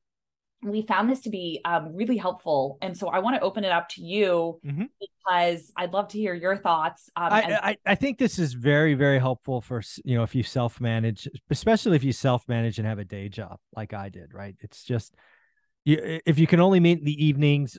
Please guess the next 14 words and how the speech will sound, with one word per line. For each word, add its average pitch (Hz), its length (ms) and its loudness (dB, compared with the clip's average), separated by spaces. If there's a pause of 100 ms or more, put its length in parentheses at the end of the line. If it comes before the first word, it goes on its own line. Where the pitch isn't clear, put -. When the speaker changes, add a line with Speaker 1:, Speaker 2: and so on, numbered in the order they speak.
Speaker 2:
or 127 220 0
really 135 300 -2
early 127 360 -2
or 123 240 -6
weekends, 117 760 -6
you 135 160 -2
really 160 260 4
are 120 520 4 (360)
reducing 127 640 -2
your 113 500 -4
opportunities 117 840 -6
to 107 80 -14
say 120 200 -6
yes 113 560 -4